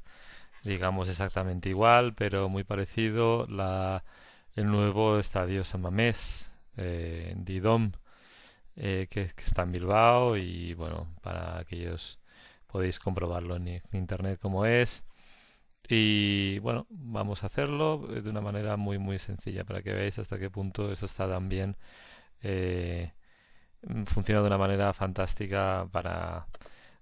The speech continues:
para hacer diseños, eh, a corto plazo, ¿vale? Cogemos esto y esto. Vamos a,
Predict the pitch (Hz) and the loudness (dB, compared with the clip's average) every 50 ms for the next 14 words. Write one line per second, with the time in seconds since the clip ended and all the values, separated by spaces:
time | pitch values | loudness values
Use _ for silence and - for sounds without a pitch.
0 | - - - 98 98 98 95 - 101 98 95 98 98 98 92 92 95 95 98 95 | -8 0 0 2 2 0 -2 0 2 2 2 2 0 0 -2 -2 -4 -2 -2 -2
1 | - - 101 98 95 98 98 95 95 95 95 92 90 - - - - - - - | 0 0 0 2 2 2 2 2 2 2 0 0 -2 -4 -6 -12 -10 -10 -8 -8
2 | - 101 101 101 - - 98 98 - - 98 - - 90 - 95 92 92 - - | -6 -6 -6 -6 -6 -6 -6 -2 -2 -2 -2 0 -2 -2 -2 0 -2 -2 -4 -6
3 | - 87 - - - - - 104 101 107 113 107 - - - - - - - - | -8 -10 -10 -12 -14 -14 -10 -6 -6 -6 -6 -6 -10 -18 -20 -20 -20 -20 -20 -20
4 | - - - - - - - 110 - - 117 120 120 117 - 117 110 - - - | -20 -20 -20 -20 -18 -10 -8 -6 -2 -2 0 0 0 -2 -2 -4 -6 -6 -6 -4
5 | 110 107 110 123 117 - - - 135 139 156 190 - - - - _ _ - _ | -4 -2 -2 -2 -4 -4 -2 -2 -2 -2 -2 -4 -10 -14 -20 -20 _ _ -20 _
6 | - _ _ _ _ _ _ _ _ _ _ _ _ _ _ - _ _ _ _ | -20 _ _ _ _ _ _ _ _ _ _ _ _ _ _ -20 _ _ _ _
7 | - 113 104 104 101 101 101 - - 101 95 95 95 92 | -4 0 2 4 4 2 0 0 -2 -2 0 0 0 -2